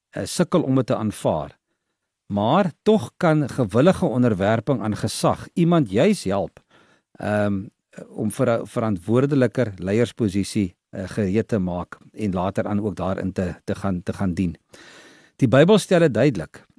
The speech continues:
eh, dat God mense in posisies plaas en ook in gesagsposisies. En dit is redelik gevaarlik om God se aangestelde leiers teen te staan. Eh, Korag se opstand teen God en Moses,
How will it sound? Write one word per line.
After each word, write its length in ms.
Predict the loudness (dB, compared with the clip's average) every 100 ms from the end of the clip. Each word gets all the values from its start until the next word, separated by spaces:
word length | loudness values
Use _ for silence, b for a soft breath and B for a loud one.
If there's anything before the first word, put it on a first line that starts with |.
| _ -10
eh, 200 | -6 -2
dat 200 | -4 -4
God 440 | 0 2 2 -8 _ _ _
mense 540 | -6 -2 2 2 2 -2
in 160 | 0 0
posisies 520 | 2 2 0 0 -4
plaas 480 | -2 0 0 -2 -8
en 80 | -6
ook 160 | -4
in 120 | -4 -2
gesagsposisies. 1000 | -4 0 -2 0 -4 -2 -4 -10 -16 -20 _ _ _ b b b b b -6
En 100 | -2
dit 120 | 0
is 120 | 0 0
redelik 360 | 2 2 0
gevaarlik 720 | -4 -2 0 0 0 -4 -14 -20 _
om 160 | -6 -6
God 240 | 0 0
se 120 | 0
aangestelde 640 | -2 -2 0 -2 0 0 0
leiers 360 | 0 -2 -2 -6
teen 260 | 0 2 2
te 100 | 0
staan. 340 | -6 -12 -12 _ _ _ _ _ _ _ _ _ _
Eh, 160 | -6 -6 -2
Korag 360 | 4 6 6
se 140 | 2 -2
opstand 480 | -2 -2 0 0 0
teen 180 | -2
God 340 | -2 -2 -2 -2
en 120 | -4
Moses, 580 | 0 2 2 0 -2